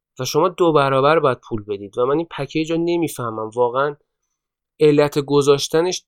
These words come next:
چیه. اومدن گفتن ما اینترنت، اینترنت حجم فروشی رو از بین میبریم، بعد دوباره پکیج حجمی گذاشتن. من، من اینو نمیفهمم واقعاً. آدم وقتی از بیرون نگاه می‌کنه فکر می‌کنه گوسفند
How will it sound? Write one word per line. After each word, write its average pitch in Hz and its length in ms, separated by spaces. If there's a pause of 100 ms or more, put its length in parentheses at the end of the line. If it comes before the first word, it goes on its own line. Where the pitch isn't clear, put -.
چیه. 156 640 (1080)
اومدن 151 360
گفتن 180 280
ما 185 140
اینترنت، 147 580 (380)
اینترنت 139 480
حجم 135 460
فروشی 139 440
رو 185 80
از 147 220
بین 170 240
میبریم، 127 760 (340)
بعد 196 180
دوباره 196 300
پکیج 208 420
حجمی 180 480
گذاشتن. 165 560
من، 139 260
من 156 120
اینو 190 200
نمیفهمم 160 580
واقعاً. 131 440 (880)
آدم 143 300
وقتی 180 260
از 139 220
بیرون 135 340
نگاه 131 180
می‌کنه 156 240
فکر 180 120
می‌کنه 180 220
گوسفند 139 760